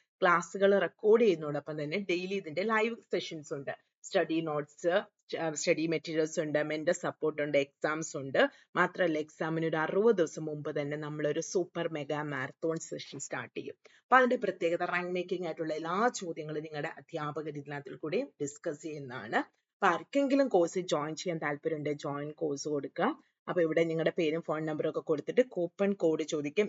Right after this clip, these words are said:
എൽ ഡി സി ആളുടെ സജിത, എസ് എ ജെ ഐ ടി എച്ച് എ, ക്യാപിറ്റൽ ലെറ്റർ ആണ്,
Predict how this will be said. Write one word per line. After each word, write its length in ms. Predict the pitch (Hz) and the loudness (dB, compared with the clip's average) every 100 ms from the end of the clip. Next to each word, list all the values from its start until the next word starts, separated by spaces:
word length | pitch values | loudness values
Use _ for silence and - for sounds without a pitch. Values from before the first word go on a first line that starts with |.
| - | 2
എൽ 180 | 170 165 | 2 2
ഡി 140 | 160 170 160 | 0 -4 -2
സി 140 | 185 | 0
ആളുടെ 360 | 165 147 147 170 - | 0 0 2 0 0
സജിത, 520 | - 151 - - 156 156 | -2 -2 -4 -8 0 2
എസ് 220 | 143 139 175 | 2 2 2
എ 80 | 165 | 4
ജെ 160 | 165 151 | 2 2
ഐ 120 | 156 160 | 0 -2
ടി 180 | - 156 | -2 -2
എച്ച് 200 | 147 - | -2 -2
എ, 40 | |
ക്യാപിറ്റൽ 420 | 156 156 147 - 156 | 0 0 0 0 -2
ലെറ്റർ 220 | 151 190 | 0 2
ആണ്, 220 | 147 | 2